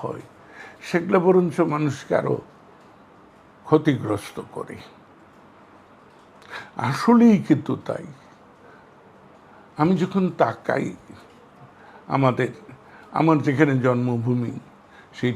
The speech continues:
টাঙ্গাইলে তো আমি ঘন ঘনই যাই। আহ, আমি যখন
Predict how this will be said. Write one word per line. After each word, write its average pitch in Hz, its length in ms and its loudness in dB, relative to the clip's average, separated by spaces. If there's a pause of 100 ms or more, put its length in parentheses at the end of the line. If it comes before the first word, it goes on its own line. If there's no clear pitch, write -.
টাঙ্গাইলে 151 400 4 (120)
তো 175 100 -2
আমি 147 120 -2 (280)
ঘন 131 140 4 (140)
ঘনই 160 300 -2 (100)
যাই। 104 240 2
আহ, - 1800 -14 (1300)
আমি 180 120 2 (120)
যখন 175 300 4